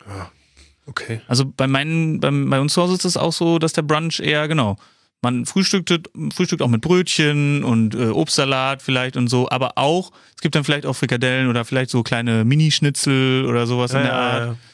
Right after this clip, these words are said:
Speaker 2: Sch-, Lachs und so, so Spargel in Kochschinken oder in Schinken habe ich noch nie so drüber nachgedacht, aber ist eigentlich auch eine
Speaker 1: Das ist für mich so der
Speaker 2: gute
Speaker 1: Klassiker.
Speaker 2: Idee. Ich weiß nicht, vielleicht,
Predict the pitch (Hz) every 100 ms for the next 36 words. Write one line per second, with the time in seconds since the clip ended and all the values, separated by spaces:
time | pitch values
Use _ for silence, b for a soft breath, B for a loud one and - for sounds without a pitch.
0 | b b - - - 139 135 151 - -
1 | - - - 147 143 147 143 143 139 -
2 | 135 131 - 151 240 208 160 151 - 180
3 | 202 170 135 135 131 135 135 165 - 160
4 | 147 147 147 139 127 170 143 117 113 110
5 | 110 127 127 127 135 127 107 107 110 B
6 | - 107 135 131 139 131 117 113 127 117
7 | 120 113 123 117 107 - _ _ _ _
8 | _ _ _ 147 131 110 107 104